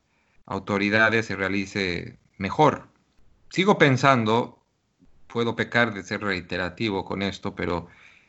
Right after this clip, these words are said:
que el tema en sí del virus se lo ha visto de muy lejos. Eh, incluso eso tiene que ver también en cómo se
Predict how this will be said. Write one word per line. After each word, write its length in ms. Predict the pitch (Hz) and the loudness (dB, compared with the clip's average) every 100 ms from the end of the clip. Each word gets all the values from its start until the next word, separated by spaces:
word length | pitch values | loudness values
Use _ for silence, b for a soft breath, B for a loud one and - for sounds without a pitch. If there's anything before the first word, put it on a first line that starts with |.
| B - | B -2
que 160 | 117 113 | 0 2
el 220 | 120 110 | 2 2
tema 460 | - 170 143 113 107 | 4 6 6 4 2
en 160 | 110 104 | -4 -8
sí 260 | - 131 120 | -2 2 2
del 220 | 95 90 | 0 0
virus 480 | 113 104 95 98 - | 0 2 0 -4 -8
se 200 | - 101 | -4 2
lo 120 | 127 | 4
ha 60 | |
visto 300 | 127 123 - | 4 2 0
de 80 | 101 | -2
muy 200 | 98 104 | -2 -2
lejos. 640 | 92 85 85 - - - - _ _ _ _ _ - - - - b b _ - | -2 -4 -6 -14 -16 -18 -20 _ _ _ _ _ -20 -20 -20 -20 b b _ -4
Eh, 600 | 110 110 107 101 98 - _ _ _ _ - - - | 2 6 6 4 0 -12 _ _ _ _ -20 -16 0
incluso 600 | 131 135 208 214 - 156 | 2 4 6 6 6 6
eso 200 | 160 160 | 6 2
tiene 240 | 165 160 | 2 0
que 120 | 147 123 | 2 4
ver 360 | 139 131 - _ | 4 2 -4 _
también 520 | 110 113 113 131 123 | -2 2 4 2 2
en 100 | 104 | -4
cómo 680 | - 143 156 147 151 147 - _ _ _ _ _ | 0 4 6 6 2 0 -8 _ _ _ _ _
se 520 | - - 113 110 - | -10 0 2 0 -4